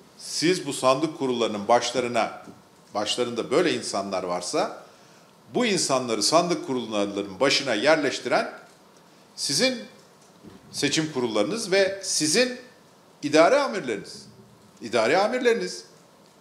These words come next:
O zaman burada başka bir şey var.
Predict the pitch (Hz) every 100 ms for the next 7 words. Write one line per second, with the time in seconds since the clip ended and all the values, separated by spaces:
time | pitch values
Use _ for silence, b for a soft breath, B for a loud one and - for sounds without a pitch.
0 | - _ _ _ _ _ _ _ - -
1 | _ - _ - _ - - - 107 127
2 | 165 160 156 160 185 180 - 247 - 170
3 | 98